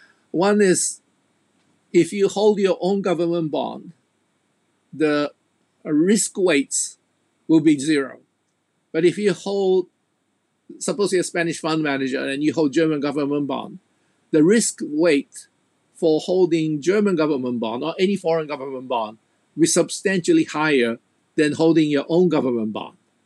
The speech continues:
If you introduce this kind of risk weights, maybe that will encourage more Spanish savings to stay in Spain, more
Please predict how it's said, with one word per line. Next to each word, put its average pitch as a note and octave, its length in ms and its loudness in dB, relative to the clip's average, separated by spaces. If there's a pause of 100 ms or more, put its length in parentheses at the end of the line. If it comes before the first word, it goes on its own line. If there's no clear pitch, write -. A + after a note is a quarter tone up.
(480)
If C#3+ 160 0
you G#3 220 4
introduce F3 680 2
this F#3+ 220 0
kind D3 260 -4
of C3 100 0
risk F3 260 2
weights, - 540 -6 (600)
maybe E3 320 4
that D#3+ 200 0
will D3+ 100 2
encourage D3 760 0
more D3+ 260 -4
Spanish D#3 360 -4
savings D3 480 0
to C#3+ 100 -2
stay E3 340 0
in C#3+ 260 -4
Spain, B2+ 580 -6 (420)
more D3 540 0